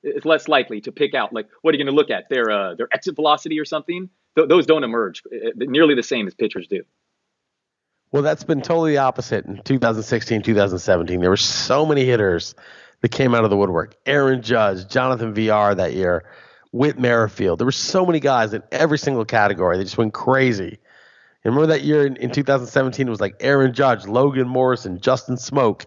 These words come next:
Speaker 2: All these guys were hitting thirty-five, forty, forty-five, fifty home runs out of nowhere. And they were totally free, totally cheap. And there were very few pitchers that did that.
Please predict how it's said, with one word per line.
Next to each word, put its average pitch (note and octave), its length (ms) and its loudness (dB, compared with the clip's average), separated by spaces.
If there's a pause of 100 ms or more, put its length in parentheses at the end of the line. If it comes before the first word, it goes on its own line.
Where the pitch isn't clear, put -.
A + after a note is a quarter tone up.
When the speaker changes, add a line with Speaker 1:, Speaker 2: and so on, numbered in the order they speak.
(580)
Speaker 2:
All C#3 160 2
these C3+ 140 2
guys B2 260 2
were A#2 60 0
hitting G#2 340 -6
thirty-five, A#2+ 560 2
forty, A#2+ 380 0
forty-five, A#2 580 0
fifty B2 300 -2
home A2+ 260 0
runs G2 540 -2 (280)
out A#2 120 4
of G2+ 80 0
nowhere. A#2 640 0 (680)
And A2 140 -2
they A2 40 2
were G#2 100 0
totally C3+ 460 0
free, F#2 360 -2
totally C3+ 360 2
cheap. - 420 -8 (760)
And A2 80 0
there A2+ 80 4
were G2+ 60 0
very B2+ 320 2
few B2 180 -2
pitchers A2+ 400 0
that E2 140 -4
did F2 160 -2
that. - 240 -2